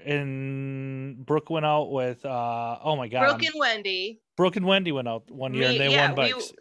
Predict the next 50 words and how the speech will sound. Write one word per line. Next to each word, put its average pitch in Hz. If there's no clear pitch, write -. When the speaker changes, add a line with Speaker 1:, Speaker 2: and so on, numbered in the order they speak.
Speaker 1:
that 214
Speaker 2:
Okay, 180
Speaker 1:
was, 165
Speaker 2:
you 175
Speaker 1:
that 170
Speaker 2:
were 165
Speaker 1:
was 165
Speaker 2:
with 170
Speaker 1:
the 202
Speaker 2:
them? 208
Speaker 1:
year 233
Speaker 2:
Okay. 151
Speaker 1:
I 233
was 247
with 240
them, 135
yeah. 208
Speaker 2:
Okay, 175
Speaker 1:
That 151
was 156
Speaker 2:
okay, 143
Speaker 1:
the 143
three 165
Speaker 2:
yeah, -
Speaker 1:
of 131
Speaker 2:
yeah. -
Speaker 1:
us. -
Speaker 2:
Nice, 190
dude. -
Speaker 1:
Yeah, 208
that 226
was 320
super 330
fun. 254
That 208
was, 247
like, 254
such 254
a 247
rad 220
trip, 208
and, 180
and, 202
like, 190
so 233
the, 208
the 196
rally 190
was, 175
um, 151